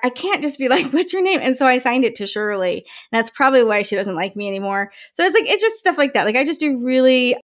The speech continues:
I'm a complete moron. We met a few years ago. We met Di-, Diary of a Wimpy Kid author. I can't think, now all of a sudden his name is escaping me. But my kids were big fans, and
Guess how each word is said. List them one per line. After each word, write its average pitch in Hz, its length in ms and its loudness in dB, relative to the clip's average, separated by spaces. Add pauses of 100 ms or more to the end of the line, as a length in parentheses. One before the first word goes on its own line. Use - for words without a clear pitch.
(180)
I'm 220 140 0
a 226 80 -4
complete 226 640 -4
moron. 208 360 -2
We 262 100 4
met 262 280 4
a - 80 -20 (260)
few 311 100 2
years 262 320 0
ago. 277 240 4
We 269 160 2
met 214 340 -2 (140)
Di-, 208 220 0
Diary 220 340 4
of 214 80 2
a 214 60 -2
Wimpy 202 340 -6
Kid 208 380 -2
author. 170 320 -4
I 175 80 -8
can't 175 180 -10
think, 202 220 -12
now 202 120 -6
all 196 60 -4
of 190 60 -12
a 196 40 -12
sudden 196 180 -12
his 208 160 -8
name 175 180 -6
is 160 120 -14
escaping 170 440 -12
me. 165 200 -8 (440)
But 208 200 0 (120)
my 190 160 0
kids 285 360 -2
were 220 80 0
big 190 220 -4
fans, 175 580 -6 (100)
and 196 300 -4